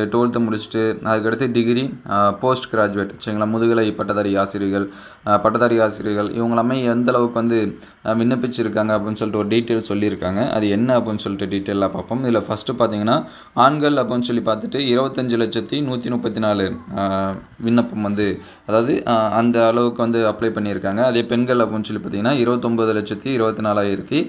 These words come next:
அறநூத்தி, அஹ், தொண்ணூத்தஞ்சு பேர் வந்து விண்ணப்பிச்சிருக்கதா சொல்லியிருக்காங்க. மூன்றாம் பாலினம் அப்படின்னு சொல்லி பார்க்குறப்ப இருநூத்தி எண்பத்தி அஞ்சு, மொத்தம் பார்த்தீங்கன்னா, ஐம்பத்தி நாலு லட்சத்தி இருபத்தஞ்சாயிரத்தி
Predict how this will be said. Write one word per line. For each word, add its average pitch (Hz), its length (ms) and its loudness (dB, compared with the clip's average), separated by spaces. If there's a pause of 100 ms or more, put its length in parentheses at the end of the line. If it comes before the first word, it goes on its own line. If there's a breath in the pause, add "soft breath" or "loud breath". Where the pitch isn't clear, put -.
(300 loud breath)
அறநூத்தி, 127 480 2 (140)
அஹ், 104 280 0
தொண்ணூத்தஞ்சு 113 560 -2
பேர் 110 160 0
வந்து 110 220 0 (360)
விண்ணப்பிச்சிருக்கதா 104 800 -2
சொல்லியிருக்காங்க. 98 540 -2 (420 loud breath)
மூன்றாம் 143 420 2
பாலினம் 123 420 2
அப்படின்னு 110 240 -4
சொல்லி 113 180 -4
பார்க்குறப்ப 107 480 -2
இருநூத்தி 113 400 0
எண்பத்தி 107 340 -2
அஞ்சு, 98 460 -4
மொத்தம் 110 480 -2
பார்த்தீங்கன்னா, 110 380 2
ஐம்பத்தி 120 340 -2
நாலு 120 220 2
லட்சத்தி 110 400 -4
இருபத்தஞ்சாயிரத்தி 104 1000 -2